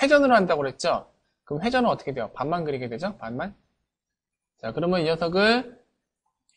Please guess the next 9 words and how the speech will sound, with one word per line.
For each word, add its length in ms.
자, 140
이 600
회전 260
프로파일을 600
그리기 320
위한 160
스케치를 840
어디다 320
작성할까요? 720